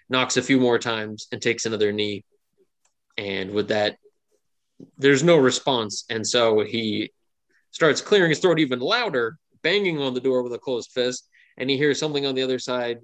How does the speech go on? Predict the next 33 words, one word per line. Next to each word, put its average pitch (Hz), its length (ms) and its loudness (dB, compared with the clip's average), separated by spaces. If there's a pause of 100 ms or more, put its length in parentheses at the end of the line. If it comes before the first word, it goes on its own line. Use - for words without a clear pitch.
sort 127 240 -4
of 107 120 -6
echoing 131 340 -6
back, 123 240 -2
like, 127 200 -6 (1900)
something 226 380 0
in 185 100 -2
the 156 100 2
halfling 147 440 -2
tongue, 135 280 -4
which 143 200 0
you 185 100 -4
think, 175 240 -4 (720)
I 208 80 4
don't 247 140 2
think 208 160 -4
halflings 143 600 -2
would 123 120 0
have 113 80 -4
understood 110 500 -4
it. - 160 -14
From 185 140 -2
all 240 100 4
that 202 120 4
you've 190 200 -2
picked 156 240 -2
up 143 140 -2
of 127 100 -2
the 127 100 0
halfling 131 400 -2
tongue 127 220 -4
over 117 220 -2
time, 113 340 -6